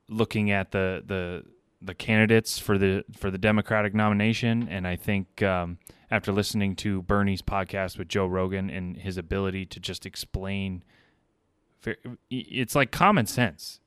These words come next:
You know, when you, when you actually take the time to listen to what he has to say, uh, uh, he's not the crazy lunatic that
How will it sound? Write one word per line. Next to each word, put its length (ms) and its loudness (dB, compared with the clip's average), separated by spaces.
You 80 4
know, 80 8
when 160 4
you, 360 2
when 160 4
you 140 2
actually 460 -2
take 400 -4
the 80 -4
time 460 -4
to 100 -8
listen 500 -4
to 100 0
what 140 4
he 60 6
has 160 4
to 100 -4
say, 380 -2
uh, 100 0
uh, 220 0
he's 320 0
not 260 2
the 60 0
crazy 520 2
lunatic 640 0
that 260 -2